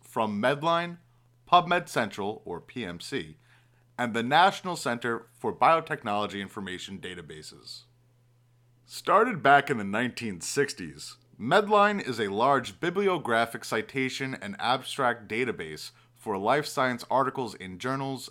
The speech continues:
and other scientific publications. Medline now contains more than twenty-nine million references to articles in over five thousand two hundred journals. In two thousand,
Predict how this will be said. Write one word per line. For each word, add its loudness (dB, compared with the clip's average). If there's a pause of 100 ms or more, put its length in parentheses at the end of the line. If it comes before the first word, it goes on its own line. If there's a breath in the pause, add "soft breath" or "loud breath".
and -8
other -4
scientific -6
publications. -10 (960 loud breath)
Medline 6
now 8
contains -2
more 0
than -4
twenty-nine 0
million -2
references 0
to -12
articles 2
in -8
over -2 (320 loud breath)
five 10
thousand 4
two -6
hundred -4
journals. -8 (1400)
In 2
two -4
thousand, 4